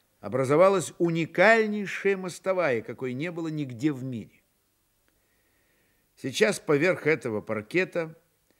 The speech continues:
лежал в блаженстве все тот же отставной чинодрал Неякин, которого давно устали ждать судьи Владивостока. Соломин велел оттащить Неякина в карцер. Вместе с урядником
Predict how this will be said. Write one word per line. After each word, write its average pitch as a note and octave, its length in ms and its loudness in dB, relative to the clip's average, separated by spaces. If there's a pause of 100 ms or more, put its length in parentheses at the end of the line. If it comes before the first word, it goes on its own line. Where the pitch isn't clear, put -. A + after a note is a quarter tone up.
(260)
лежал E3+ 640 2
в C#3 60 -6
блаженстве D#3 880 -2
все C#3+ 240 -6
тот D#3+ 280 -4
же B2 140 -2
отставной C3+ 640 -2
чинодрал B2 720 0
Неякин, E3 640 -4 (320)
которого D#3 380 -2
давно E3 440 -2
устали B2+ 500 -2
ждать G2+ 640 -2
судьи G#2+ 600 -10
Владивостока. G#2 760 -10 (1300)
Соломин G#3+ 440 2
велел F3 300 0
оттащить C#3 500 -6
Неякина D3 520 -6
в - 100 -20
карцер. - 540 -12 (2250)
Вместе F#3 540 0
с - 120 -6
урядником C#3+ 880 2